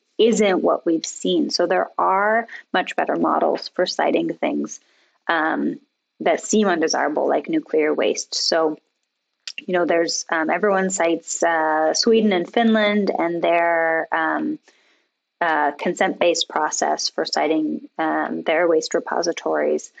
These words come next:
Um, that's something that the Blue Ribbon Commission, um, that looked at nuclear waste in the U S in, in twenty ten, um, also recommended, and Department of Energy started kind of informing, um, uh,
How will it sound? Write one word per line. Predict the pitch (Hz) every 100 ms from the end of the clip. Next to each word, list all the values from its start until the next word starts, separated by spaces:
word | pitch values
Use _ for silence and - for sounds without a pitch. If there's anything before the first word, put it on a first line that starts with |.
| - _ _
Um, | 170 160
that's | 196 190
something | - 196 196 185 175
that | 160 170 160 151 - -
the | 170
Blue | 160 214
Ribbon | 196 175 180
Commission, | 190 175 170 170 165 165 165 160 -
um, | 170 156 151 147 151 180 -
that | 160
looked | 170 -
at | 151
nuclear | 160 - 156
waste | 156 -
in | 170
the | 165
U | 160
S | 156 156 -
in, | - 160 - -
in | -
twenty | - - 285
ten, | - - 247 214 208 208 -
um, | 170 160 156 151
also | 190 190 202
recommended, | 180 165 - 165 160 160 160 160
and | 151 143 147
Department | - 160 156 156
of | 151
Energy | 156 156 160 160
started | 151 - 175 170 170 160 156 _ _ _ _ _
kind | 175
of | 156
informing, | 151 151 185 185 185 175 165 165 -
um, | - 156 147 143 - - 196 _ _ - -
uh, | 165 156 147 165 -